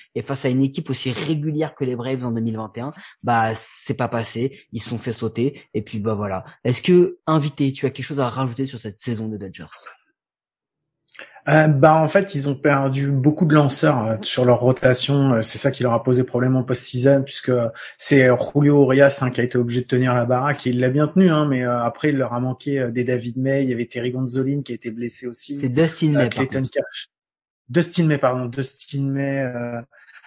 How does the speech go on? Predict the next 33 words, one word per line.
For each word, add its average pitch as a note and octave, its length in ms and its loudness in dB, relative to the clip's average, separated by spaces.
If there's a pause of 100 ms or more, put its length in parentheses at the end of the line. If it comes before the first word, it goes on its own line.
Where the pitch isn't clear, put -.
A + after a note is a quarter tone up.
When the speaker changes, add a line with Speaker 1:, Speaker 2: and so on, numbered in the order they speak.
(320)
Speaker 2:
Terry C3+ 240 -2
Gonzolin C#3 560 -2
et, C3 180 -2
euh, B2 480 -4
et, C3 220 0
euh, A#2+ 200 -2
donc, B2+ 280 -10
et B2 80 -8
Clayton B2+ 400 -6
Kershaw C#3 380 -6
aussi. D3+ 340 -10 (440)
Euh, C3 800 -2 (120)
après, D#3+ 460 -2
euh, B2+ 520 0 (320)
t'as C3+ 120 4
aussi C3+ 240 -4
Trevor C3 320 -4
Bauer C#3 260 -2
qui - 120 -10
a - 20 -10
été B2 120 -6
absent, C3 280 -6
mais D3 120 -2
bon, C3+ 140 -6
ça, C3 140 -10
c'est A#2 140 -12
pas B2+ 100 -10
une B2 80 -4
excuse. - 320 -12 (400)
Euh, B2+ 260 0
enfin, C#3 220 -2
voilà, C#3 240 2 (240)
à, C#3 200 -4